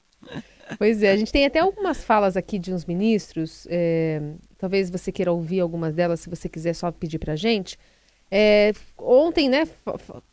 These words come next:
proferindo os votos, alguns defendendo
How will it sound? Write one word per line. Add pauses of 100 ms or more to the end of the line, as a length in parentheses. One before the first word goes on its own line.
(100)
proferindo
os
votos,
alguns
defendendo